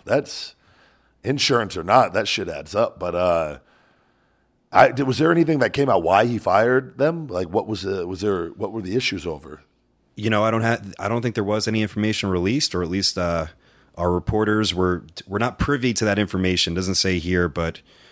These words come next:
Speaker 2: uh, I mean, I dealt with his agency before. They, they seem to be on the up and up, and they, they did a decent job. Actually, I'll put this little tidbit in here 'cause I told this story actually this week to Colt and, uh,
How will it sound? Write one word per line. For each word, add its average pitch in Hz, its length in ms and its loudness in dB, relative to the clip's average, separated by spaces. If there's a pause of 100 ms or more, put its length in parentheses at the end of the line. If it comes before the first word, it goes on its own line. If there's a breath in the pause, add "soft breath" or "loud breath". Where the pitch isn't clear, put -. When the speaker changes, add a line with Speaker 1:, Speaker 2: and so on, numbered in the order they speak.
(220 soft breath)
Speaker 2:
uh, 80 80 -10
I 78 280 -2
mean, 110 80 2
I 123 80 0
dealt 127 200 0
with 147 100 0
his 98 120 -2
agency 101 320 0
before. 104 460 -2
They, 87 160 -2
they 92 160 -6
seem 170 180 0
to 208 60 0
be 202 100 0
on 165 80 2
the 131 80 2
up 110 160 0
and 90 100 -2
up, 113 220 -2
and 92 340 -2
they, 101 160 0
they 98 200 -4
did 113 180 -2
a 113 40 -2
decent 104 340 -2
job. 92 280 -2
Actually, 98 600 -2 (340 loud breath)
I'll 180 80 0
put 175 140 0
this 143 140 0
little 101 140 0
tidbit 92 360 -2
in 87 80 -6
here 82 280 -2
'cause - 180 -6
I 98 80 2
told 117 240 0
this 107 100 0
story 95 340 0
actually 90 300 -2
this 85 180 -4
week 98 420 -4 (360 soft breath)
to - 100 -12
Colt 104 560 0
and, 90 220 0
uh, 82 300 0